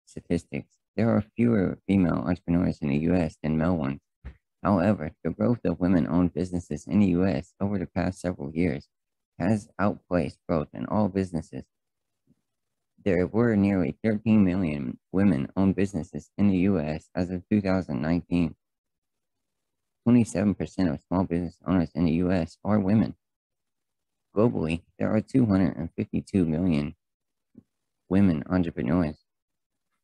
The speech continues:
Women in the U S have historically started new businesses at a slower rate than men in two thousand nineteen. Sixteen percent,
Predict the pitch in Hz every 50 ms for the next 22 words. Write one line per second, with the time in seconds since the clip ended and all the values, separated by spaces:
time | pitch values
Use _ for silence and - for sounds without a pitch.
0 | _ _ _ _ _ _ _ _ _ - 110 123 135 123 92 80 98 101 87 78
1 | 82 90 92 104 101 98 78 73 - - 104 82 85 98 107 107 - - - 123
2 | 127 120 101 - - 73 82 - - 107 101 87 78 92 107 101 104 104 98 -
3 | 87 - - - 65 67 - _ - 85 85 80 90 - - - 117 117 113 101
4 | 90 85 90 92 - - - - 80 65 78 90 95 85 76 - _ _ _ _
5 | _ - 87 87 - 95 85 - 92 95 95 - 85 76 76 82 85 - - -
6 | 90 87 69 76 - _ _ _ _ _ _ _ _ _ _ _ _ _ _ _
7 | _ _ _ _ _ - - - 131 - _ - 123 127 107 90 85 - - 85
8 | 80